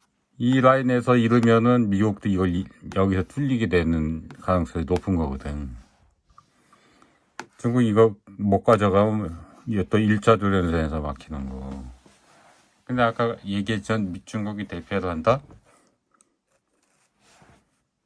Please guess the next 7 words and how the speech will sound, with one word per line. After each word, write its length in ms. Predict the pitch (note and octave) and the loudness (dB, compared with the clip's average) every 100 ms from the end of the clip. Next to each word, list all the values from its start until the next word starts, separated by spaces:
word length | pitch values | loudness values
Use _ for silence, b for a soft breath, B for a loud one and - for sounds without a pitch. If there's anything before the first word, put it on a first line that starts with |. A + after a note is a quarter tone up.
| _ _ _ _ _ - _ - | _ _ _ _ _ -20 _ -8
대패를 380 | F#2 - G#2+ G2+ | -6 0 2 2
한다? 340 | F2+ G2 D3+ - b b b b b b b | 2 2 0 -2 b b b b b b b
아까 260 | - B2 C3 | -2 2 2
일 280 | B2 C3 B2 | 4 2 2
차 180 | C#3 B2+ | 2 2
조련선이 520 | B2+ A#2+ G#2+ A2 G2 | 2 0 2 2 2
요거였는데 1300 | F#2+ G2 F#2+ F2 D#2 C#2+ E2 F2 F2 D#2+ D2 C2 A#1 | 2 2 2 2 -2 -2 0 2 2 0 -2 -6 -8